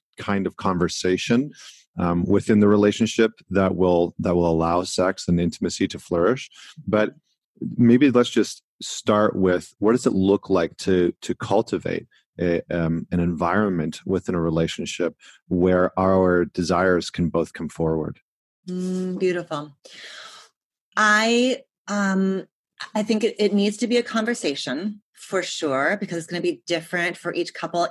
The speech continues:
Speaker 2: And also whatever a couple figures out has to get refigured out, you know, when they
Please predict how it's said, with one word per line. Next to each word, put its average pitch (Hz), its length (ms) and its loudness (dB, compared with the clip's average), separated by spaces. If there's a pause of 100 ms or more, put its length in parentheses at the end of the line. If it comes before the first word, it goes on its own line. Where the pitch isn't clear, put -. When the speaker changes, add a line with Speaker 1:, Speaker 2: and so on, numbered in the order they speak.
Speaker 2:
And 254 340 2
also 240 300 -2
whatever 214 500 0
a 226 100 2
couple 214 320 -4
figures 190 360 -2
out 202 360 2 (340)
has 196 220 -6
to 208 100 -4
get 190 200 -2
refigured 180 500 -2
out, 113 260 -2
you 160 80 -8
know, 156 260 -2
when 156 520 -2
they 156 460 2